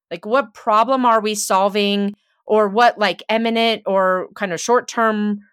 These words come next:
problem are we avoiding? And he really honestly has no answer. <laughs>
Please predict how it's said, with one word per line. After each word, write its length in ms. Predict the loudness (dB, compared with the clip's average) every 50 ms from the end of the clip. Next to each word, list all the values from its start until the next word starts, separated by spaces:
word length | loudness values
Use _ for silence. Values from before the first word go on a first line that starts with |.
| _ _ _
problem 460 | -4 0 2 2 2 2 -2 -2 0
are 120 | -2 -2
we 160 | -2 -2 -2 -2
avoiding? 680 | -2 0 0 -2 0 0 -2 -4 -8 -12 -12 -18 -20 _ _ _ _ _ _ _ _ _ _ _ _ _ _ _ _ -2
And 100 | 0 0
he 120 | 0 0
really 420 | 0 -2 0 2 2 2 2 2
honestly 360 | 2 0 0 -2 -6 -8 -10 -6
has 200 | -4 -6 -4 -4
no 140 | -6 -6
answer. 440 | -4 -6 -8 -8 -6 -6 -6 -4 -4 -6 -8 -12 -14 _ -4
<laughs> 60 | -4